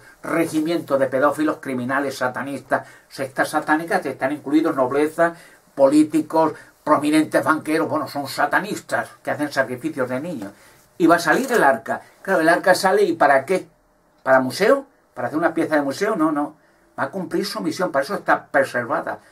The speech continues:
Para eso la dejó Salomón, por orden de Dios, en España, para que se abra en su tiempo debido y cepilla a los perros.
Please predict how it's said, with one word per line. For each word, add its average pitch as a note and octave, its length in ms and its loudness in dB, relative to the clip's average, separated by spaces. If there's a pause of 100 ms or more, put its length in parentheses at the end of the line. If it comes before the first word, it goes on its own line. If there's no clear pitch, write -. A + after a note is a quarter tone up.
(100)
Para C3 140 -4
eso D#3+ 120 -2
la D3+ 80 4
dejó D3+ 180 2
Salomón, C#3 460 2 (500)
por C3+ 160 0
orden D#3 280 2
de C#3+ 100 -2
Dios, G3 220 -2
en E3 100 -2
España, A#2 500 -4 (460)
para C3 240 4
que B2 80 -8
se D3 160 -2
abra F3+ 160 4
en D#3+ 80 0
su C#3 180 -4
tiempo C#3+ 360 2
debido G3 380 0 (1200)
y D3+ 100 2
cepilla F#3 560 0
a F3+ 40 2
los C#3 160 2
perros. A#2 520 -2